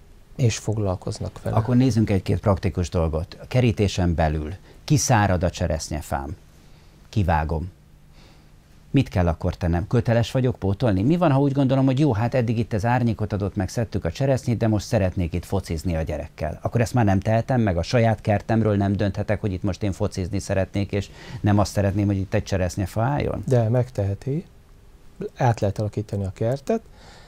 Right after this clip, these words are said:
Speaker 1: de a fakivágást be kell jelenteni. A mai érvényes rendelet szerint öt munkanappal a kivágás előtt be kell jelenteni. Ez ma a szabály,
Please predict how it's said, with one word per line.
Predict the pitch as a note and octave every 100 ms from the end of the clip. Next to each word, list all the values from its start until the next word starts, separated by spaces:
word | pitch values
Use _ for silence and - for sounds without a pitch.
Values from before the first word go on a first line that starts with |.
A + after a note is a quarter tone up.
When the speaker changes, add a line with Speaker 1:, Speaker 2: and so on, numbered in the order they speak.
| - -
Speaker 1:
de | A2+
a |
fakivágást | G#2 D#3 - A2 B2+ A#2+ A2+
be | A#2 G#2+
kell | - G#2
jelenteni. | G2+ G#2+ A2+ - B2 B2+ - - - - - - -
A |
mai | C#3 E3
érvényes | D3 C#3+ C3 A#2
rendelet | - C3+ C#3+ A2 G2+
szerint | - D3 F3 F#3 -
öt | D3+ B2+
munkanappal | B2 B2 - G#2+ G#2 - A#2+ B2
a |
kivágás | - A#2+ A2+ G#2+ G#2 -
előtt | - A2+ G#2 F#2 - -
be | G2+
kell | - F#2+
jelenteni. | F#2+ G2 G2 G2 - C3 C3+ - - - - -
Ez | A#2
ma | A2+ G#2
a |
szabály, | G2 - A2 C#3+ E3 G3